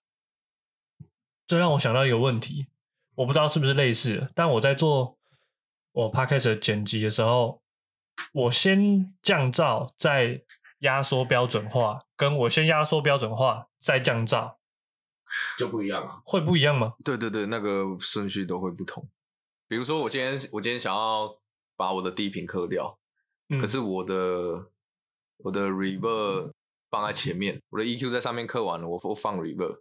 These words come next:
Speaker 3: 假设 reverb 它有低频，我可能下面可以再挂一个E Q再去修第二层的低频，可以这样做。就是反正它是一个顺序，
Speaker 1: 哦。
Speaker 3: 一层一层一层下来。那你看你现在做第二个会不会影响到第一个？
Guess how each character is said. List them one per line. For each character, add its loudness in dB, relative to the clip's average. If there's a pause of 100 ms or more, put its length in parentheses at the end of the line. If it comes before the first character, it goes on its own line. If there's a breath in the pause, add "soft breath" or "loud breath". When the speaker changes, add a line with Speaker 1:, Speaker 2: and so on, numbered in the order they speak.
Speaker 3:
假 -2
设 -2
reverb -4
它 -4
有 -6
低 -4
频， -10
我 -6
可 -8
能 -8
下 -6
面 -4
可 -8
以 -8
再 -4
挂 -4
一 -8
个 -8 (420)
E -2
Q -4
再 -4
去 -6
修 -4 (500)
第 -2
二 -2
层 -4
的 -4
低 -4
频， -12 (380)
可 -4
以 -4
这 -4
样 -4
做。 -12
就 -6
是 -6
反 -4
正 -2
它 -4
是 -4 (340 loud breath)
一 -8
个 0
顺 0
序， 2
Speaker 1:
哦。 -2 (200)
Speaker 3:
一 -6
层 -2
一 -4
层 -2
一 -2
层 -4
下 -2
来。 -8
那 -4
你 -4
看 -6
你 -6
现 -4
在 -2
做 -4
第 -4
二 -2
个 -4
会 -4
不 -6
会 -2
影 -6
响 -6
到 -4
第 -6
一 -4
个？ -8